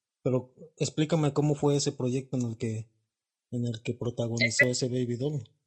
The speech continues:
Speaker 2: era como una transformación. Eh, resulta que todo inicia a partir de la construcción, así como una construcción de libros. Y luego, conforme iba construyendo lo, los libros, me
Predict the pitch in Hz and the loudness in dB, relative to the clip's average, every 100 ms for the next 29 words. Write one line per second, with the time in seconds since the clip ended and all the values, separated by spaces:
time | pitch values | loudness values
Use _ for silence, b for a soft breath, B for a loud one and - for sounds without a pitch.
0 | _ _ _ _ - 208 247 240 233 196 | _ _ _ _ 4 8 8 6 4 6
1 | 185 190 214 226 214 185 170 160 156 165 | 6 8 8 8 8 6 6 6 6 2
2 | 170 170 175 202 190 175 - 160 165 165 | 2 2 4 2 2 -2 -6 -4 0 0
3 | 165 175 185 185 214 208 - 185 214 214 | 2 0 -2 2 2 2 0 0 2 0
4 | 214 226 214 180 - 180 180 196 190 185 | 2 2 4 2 4 2 6 4 6 4
5 | 170 - 156 - 170 175 - 170 185 185 | 0 -2 -2 0 2 0 0 0 2 4
6 | 196 202 196 190 165 - 175 185 190 202 | 4 4 2 2 2 4 4 6 4 4
7 | 208 247 - _ _ _ _ _ _ _ | 2 0 -4 _ _ _ _ _ _ _
8 | - 180 190 214 214 185 202 196 196 202 | -2 6 8 8 6 4 4 6 6 6
9 | 233 - _ _ - 233 233 214 196 208 | 4 2 _ _ -4 -2 -2 -2 0 2
10 | 220 220 190 - - 208 202 208 202 220 | 4 4 4 2 -2 0 0 0 2 2
11 | 302 - - _ _ _ _ _ _ _ | 2 -4 -8 _ _ _ _ _ _ _
12 | _ 196 | _ -2